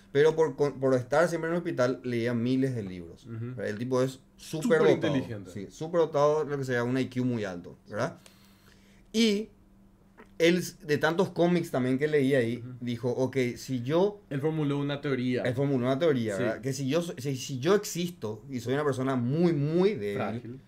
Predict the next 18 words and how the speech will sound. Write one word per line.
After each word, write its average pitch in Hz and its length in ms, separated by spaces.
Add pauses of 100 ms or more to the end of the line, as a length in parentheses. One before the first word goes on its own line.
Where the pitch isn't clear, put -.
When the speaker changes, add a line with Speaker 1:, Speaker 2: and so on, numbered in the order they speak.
(320)
Speaker 1:
tiene 170 280
que 185 80
existir 147 360
alguien 135 180
que 139 80
sea 127 280
irrompible, 104 1000
indestructible. 120 1040
Speaker 2:
Tipo, 139 500
o 143 100
sea, 131 200
tipo 147 240
mi... 151 460
o - 80
Speaker 1:
Mi - 20
Speaker 2:
sea, - 0
tipo 143 140
Speaker 1:
contraparte. 135 720